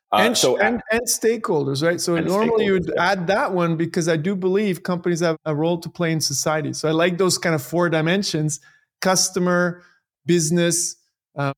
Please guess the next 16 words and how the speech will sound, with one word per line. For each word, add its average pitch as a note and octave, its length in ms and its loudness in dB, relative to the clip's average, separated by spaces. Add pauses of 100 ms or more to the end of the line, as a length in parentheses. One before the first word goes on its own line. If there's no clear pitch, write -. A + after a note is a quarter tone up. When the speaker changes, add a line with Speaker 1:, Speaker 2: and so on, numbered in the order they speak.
Speaker 2:
the C3+ 140 0
team, F3+ 560 2
the C#3 140 2
employees, D3 840 0
and E3 220 2
then E3 260 2
the D3 220 0
overall E3 680 2
kind C#3+ 200 -4
of C3 60 -4
stakeholders C#3+ 800 -4
around C#3+ 400 0
the C#3 80 0
business C3 420 -4
as A#2+ 100 -12
well. C3 260 -8